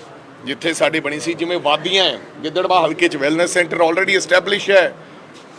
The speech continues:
ਤੀਹ ਸਾਲਾਂ ਦਾ, ਉਹਦੇ ਉੱਤੇ ਲਿਖਤਾ, ਆਪਦਾ ਬੋਰਡ ਲਾਤਾ ਕਿ now it's a ਆਮ ਆਦਮੀ ਪਾਰਟੀ ਕਲੀਨਿਕ ਦਾ, ਉਹ ਜਿਹੜਾ ਆਮ ਆਦਮੀ ਕਾ-, ਪਾਰਟੀ ਉਹ ਮੁਹੱਲਾ ਕਲੀਨਿਕ ਵਾਲਾ। ਹੁਣ ਉਹ ਸੈਂਟਰ ਸਰਕਾਰ ਅੜ ਕੇ ਬੈਠੀ ਹੈ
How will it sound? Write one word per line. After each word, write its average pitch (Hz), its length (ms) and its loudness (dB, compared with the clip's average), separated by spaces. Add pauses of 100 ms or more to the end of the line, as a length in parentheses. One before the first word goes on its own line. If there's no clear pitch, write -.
(100)
ਤੀਹ 262 200 6
ਸਾਲਾਂ 180 340 0
ਦਾ, 110 180 -8
ਉਹਦੇ 190 140 6
ਉੱਤੇ 180 200 4
ਲਿਖਤਾ, 175 260 0
ਆਪਦਾ 165 220 4
ਬੋਰਡ 151 180 -4
ਲਾਤਾ 135 260 -2
ਕਿ 151 100 -6
now 143 260 -2
it's 196 380 8
a 220 40 0 (120)
ਆਮ 165 180 0
ਆਦਮੀ 160 240 -2
ਪਾਰਟੀ 147 460 -6 (100)
ਕਲੀਨਿਕ 151 320 -8
ਦਾ, 139 140 -2
ਉਹ 147 180 2
ਜਿਹੜਾ 147 300 2 (180)
ਆਮ 151 140 -2
ਆਦਮੀ 156 240 0
ਕਾ-, 131 260 -6
ਪਾਰਟੀ 135 280 0 (160)
ਉਹ 131 160 -4
ਮੁਹੱਲਾ 135 460 -4
ਕਲੀਨਿਕ 120 340 -14
ਵਾਲਾ। 104 160 -12 (840)
ਹੁਣ 269 100 6
ਉਹ 285 140 10
ਸੈਂਟਰ 220 360 4
ਸਰਕਾਰ 214 500 6 (180)
ਅੜ 170 80 4
ਕੇ 180 140 2
ਬੈਠੀ 185 340 2
ਹੈ 175 80 0